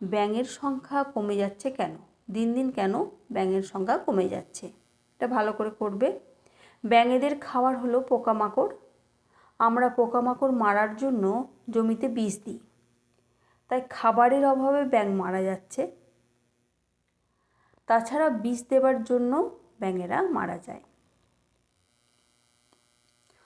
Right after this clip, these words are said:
সতেরো নম্বরের প্রশ্ন, জীবের দল বেঁচে থাকার জন্য কোন কোন প্রাণীর ওপর নির্ভর করে?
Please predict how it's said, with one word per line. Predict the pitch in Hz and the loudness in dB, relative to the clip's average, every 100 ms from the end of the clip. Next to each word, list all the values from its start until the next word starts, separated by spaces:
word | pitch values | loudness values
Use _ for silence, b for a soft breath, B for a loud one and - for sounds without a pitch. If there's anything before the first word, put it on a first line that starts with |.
| b - | b -8
সতেরো | - 214 262 | -6 0 0
নম্বরের | 277 285 220 196 | 2 0 0 -2
প্রশ্ন, | 190 196 - 233 339 349 b b b 202 | -4 -10 -10 -6 -6 -8 b b b -6
জীবের | 208 233 262 277 277 | -2 0 2 0 2
দল | 285 277 | 0 0
বেঁচে | 226 220 | -2 -4
থাকার | 262 254 262 277 262 | -6 -6 -6 -6 -4
জন্য | 269 269 277 277 - B B - | -4 -4 -4 -6 -8 B B -6
কোন | 240 240 233 | -4 -2 -2
কোন | 269 269 | -2 -2
প্রাণীর | 262 220 202 208 233 | -2 -2 0 -2 -2
ওপর | 254 262 262 | -2 -2 -2
নির্ভর | 233 240 233 254 254 | -4 -8 -8 -8 -6
করে? | 254 247 | -6 -6